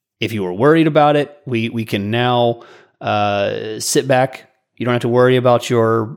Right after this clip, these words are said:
partner status being jeopardized in the next, uh, uh, at least, you know, ten months or so. Um, so that's good news, but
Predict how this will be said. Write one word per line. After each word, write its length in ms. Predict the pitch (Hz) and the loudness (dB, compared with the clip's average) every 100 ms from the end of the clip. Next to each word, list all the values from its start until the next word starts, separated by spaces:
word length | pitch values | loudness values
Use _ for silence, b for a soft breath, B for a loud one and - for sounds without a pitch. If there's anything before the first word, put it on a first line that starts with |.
| - | -8
partner 600 | - 135 131 123 123 - b b - | -2 -2 -2 -4 -4 -8 b b -10
status 640 | - 135 117 120 113 - | -4 -2 0 0 -4 -6
being 340 | 127 110 104 | -8 -6 -6
jeopardized 720 | 101 120 135 131 135 160 - | -2 -2 0 -2 -4 -6 -8
in 100 | 107 | -8
the 80 | 107 | -6
next, 540 | 110 110 - - - 104 | -6 -8 -10 -12 -10 -6
uh, 280 | 107 107 107 B B B B - | -4 -6 -8 B B B B -8
uh, 40 | 113 117 | -4 -4
at 60 | 127 | -2
least, 340 | 120 - - | -4 -6 -10
you 80 | 95 | -12
know, 160 | 92 - | -12 -12
ten 240 | - 143 139 | -4 -2 0
months 300 | 98 98 - | -4 -8 -10
or 80 | 95 | -8
so. 360 | - 98 143 b b b b | -6 -6 -6 b b b b
Um, 360 | 113 107 104 107 | -10 -8 -8 -8
so 480 | - 107 98 - _ _ _ _ _ 165 | -4 -2 -4 -8 _ _ _ _ _ -4
that's 380 | 277 330 - | -2 -2 -4
good 280 | 143 - 233 | -8 -4 0
news, 560 | 208 120 135 - - - _ - | 2 2 0 -8 -12 -16 _ -14
but 640 | 123 143 139 - _ _ | -2 0 0 -8 _ _